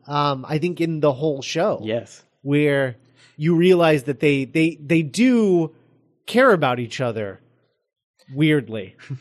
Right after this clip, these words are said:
Speaker 2: It's not just the master's plan going wrong.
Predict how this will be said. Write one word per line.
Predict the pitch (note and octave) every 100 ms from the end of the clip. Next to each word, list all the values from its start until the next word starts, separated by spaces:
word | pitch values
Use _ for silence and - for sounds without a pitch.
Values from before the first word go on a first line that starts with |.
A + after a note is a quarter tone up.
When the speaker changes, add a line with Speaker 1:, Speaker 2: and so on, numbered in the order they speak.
| _ _ _ _ -
Speaker 2:
It's | C3+
not | D3+ D#3 F3 D3+
just | D#3 -
the | C#3
master's | B2+ B2+ C3+ A#2
plan | - B2 A#2+ A#2
going | A2+ A2 G#2
wrong. | G#2 G#2+ G2+ G2 F#2+